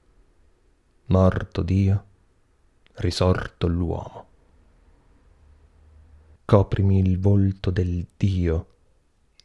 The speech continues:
a me stesso identico, quando muoio. Portami le mani al viso, dure, tese, sola maschera da re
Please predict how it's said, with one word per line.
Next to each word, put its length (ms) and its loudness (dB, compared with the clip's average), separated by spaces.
a 80 4
me 120 6
stesso 540 0
identico, 840 -4
quando 320 -2
muoio. 560 -8
Portami 840 -4
le 120 4
mani 320 4
al 120 0
viso, 720 -6
dure, 640 -2
tese, 580 0
sola 340 4
maschera 840 2
da 240 -4
re 280 -6